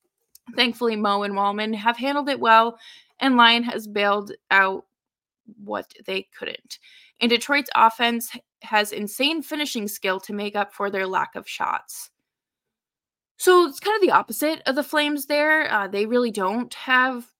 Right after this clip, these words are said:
finishing power, but I do have concerns about, obviously, the Flames going up against a hot goaltender. I think that that is something you always worry about. Um,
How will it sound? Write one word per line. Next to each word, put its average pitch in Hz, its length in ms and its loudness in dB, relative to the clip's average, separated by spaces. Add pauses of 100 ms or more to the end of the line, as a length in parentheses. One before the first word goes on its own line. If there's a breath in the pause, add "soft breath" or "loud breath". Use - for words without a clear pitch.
(180)
finishing 285 380 -6
power, 302 640 2 (520)
but 247 500 0
I 220 300 0 (240)
do 302 560 -2 (1900)
have 240 240 4
concerns 226 1160 -8 (600 soft breath)
about, 190 680 6 (140)
obviously, 185 480 2
the 170 120 -10
Flames 190 360 -8
going 190 260 -4
up 196 140 -10
against 180 400 -4
a - 80 -2
hot - 300 4
goaltender. 269 520 -4
I 240 140 0
think 202 240 -10
that 202 140 -12
that 196 180 -2
is 190 160 -4
something 190 440 -8
you 185 220 -10
always 196 480 0
worry 277 300 0
about. 269 440 0 (460)
Um, 196 460 0